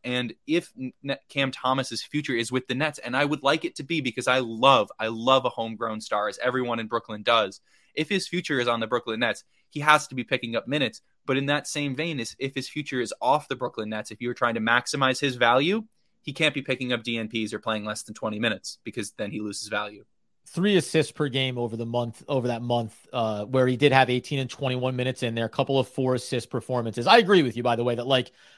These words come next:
Speaker 2: you're seeing that next little phase of his game develop. Uh, it just comes down to, does he fit, does he fit the thing that the Nets are now trying to do, Keith? Because whatever he is, you dream, you know, the question becomes, did Sean Marks draft him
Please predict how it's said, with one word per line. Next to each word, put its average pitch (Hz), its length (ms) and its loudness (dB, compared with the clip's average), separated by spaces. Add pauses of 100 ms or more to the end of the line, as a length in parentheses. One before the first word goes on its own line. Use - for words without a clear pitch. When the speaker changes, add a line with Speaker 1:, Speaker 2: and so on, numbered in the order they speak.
Speaker 2:
you're 143 160 2
seeing 160 400 0
that 156 200 4
next 139 380 0
little 135 220 0
phase 131 320 0
of 117 80 -4
his 117 160 -4
game 123 240 -4
develop. 117 640 4
Uh, 117 260 0
it 131 80 -10
just 135 180 -4
comes 160 160 0
down 165 220 4
to, 160 320 0 (560)
does 147 160 0
he 160 80 -2
fit, - 340 0
does 147 120 -2
he 143 60 0
fit - 300 2 (140)
the 135 160 6
thing 170 420 4
that 165 120 0
the 160 60 2
Nets 143 300 4
are 139 80 2
now 135 260 2
trying 127 380 -2
to 123 100 -8
do, 147 280 0
Keith? 120 320 -8
Because 123 460 0 (320)
whatever 214 340 6
he 285 140 4
is, 135 380 0 (720)
you 139 280 -4 (100)
dream, 131 320 -4
you 165 180 -6
know, 147 120 4
the 131 80 -2
question 220 320 4
becomes, 165 340 0 (180)
did 147 120 -4
Sean 233 340 2
Marks 202 260 0
draft 156 460 0
him 175 260 -4